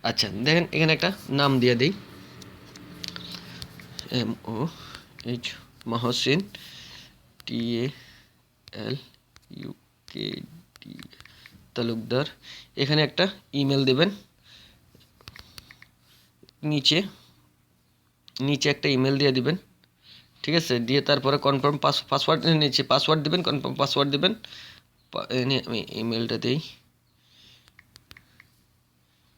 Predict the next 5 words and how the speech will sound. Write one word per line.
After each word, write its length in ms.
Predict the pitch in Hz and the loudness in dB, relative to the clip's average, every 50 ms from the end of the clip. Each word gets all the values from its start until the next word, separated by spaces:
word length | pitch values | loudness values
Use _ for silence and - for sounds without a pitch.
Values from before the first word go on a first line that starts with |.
| _ _ - - _ _ _ - _ _ _ _ _ _ _ - | _ _ -20 -20 _ _ _ -20 _ _ _ _ _ _ _ -12
at 420 | 107 107 110 110 117 139 143 - - - - _ _ _ _ _ _ _ - - _ - - - - _ _ - - | -8 -6 -4 -2 -2 -2 -4 -4 -10 -18 -18 _ _ _ _ _ _ _ -20 -20 _ -20 -20 -20 -20 _ _ -12 -10
G 80 | 120 117 117 113 110 113 113 120 131 143 - - - - - _ _ _ _ _ _ _ _ _ _ _ _ _ _ _ _ - - - _ _ _ _ - - - _ _ _ _ - | -8 -6 -6 -4 -4 -2 0 0 -2 -2 -4 -8 -16 -20 -20 _ _ _ _ _ _ _ _ _ _ _ _ _ _ _ _ -20 -20 -20 _ _ _ _ -20 -20 -20 _ _ _ _ -12
gmail 380 | 117 117 117 117 110 110 113 110 104 | -6 -4 -2 -2 0 0 -2 0 0
dot 160 | 117 120 - - - | 0 -2 -2 -4 -2
com। 200 | - 127 147 | 0 0 0